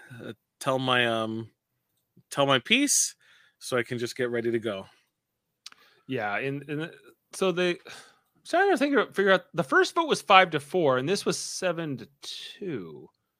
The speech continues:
Speaker 2: right?
Speaker 1: Because there's no H O H.
Speaker 2: 'Cause there's no H O H, that's why. That's, I was like, "How did the same amount of people vote in both votes?" <laughs>
Speaker 1: <laughs> No H O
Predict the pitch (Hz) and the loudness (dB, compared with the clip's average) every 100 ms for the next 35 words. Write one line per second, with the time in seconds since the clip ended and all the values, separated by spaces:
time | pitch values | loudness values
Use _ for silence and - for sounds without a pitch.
0 | _ _ _ _ _ _ _ _ _ 101 | _ _ _ _ _ _ _ _ _ -20
1 | 113 147 208 220 - _ _ _ _ _ | -18 -12 -12 -14 -20 _ _ _ _ _
2 | - 147 170 151 123 151 151 131 135 123 | -2 2 4 4 4 2 2 2 2 2
3 | - - - _ _ _ - 160 151 127 | 0 -10 -16 _ _ _ -2 0 0 -2
4 | 131 107 - 82 82 - - 123 - 71 | -4 -4 -6 -10 -14 -10 -6 -6 -6 -10
5 | 69 - _ _ _ - _ _ _ _ | -10 -14 _ _ _ -20 _ _ _ _
6 | 117 113 - - 139 139 139 - 208 269 | -10 -10 -12 -6 -4 -4 -4 4 4 6
7 | 214 - 190 175 165 143 - 151 104 131 | 2 4 6 8 6 4 -2 -2 2 2
8 | 120 95 107 98 127 240 202 254 - 359 | 2 0 -10 -6 -6 -4 -2 -2 4 4
9 | 277 - - - - 135 113 123 123 147 | 4 0 -4 -12 -14 -10 -8 -4 2 2
10 | - 233 | 6 6